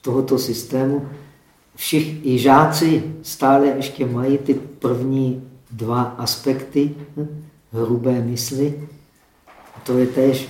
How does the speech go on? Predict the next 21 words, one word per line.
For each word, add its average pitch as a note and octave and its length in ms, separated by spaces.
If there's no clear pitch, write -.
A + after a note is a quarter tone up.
jenom A#2 320
vysvětlení, C3+ 920
jestli B2+ 280
z - 100
toho A#2+ 180
uděláme B2 500
dogma, A#2+ 440
tak C3 220
to B2 60
je A2+ 60
úplná A2+ 380
blbost. A2+ 680
To B2+ 160
je B2+ 160
pouze C3 360
vysvětlení C#3 720
toho, C3 300
jak C#3+ 300
naše B2+ 240
mysl B2 340
pracuje. C3 640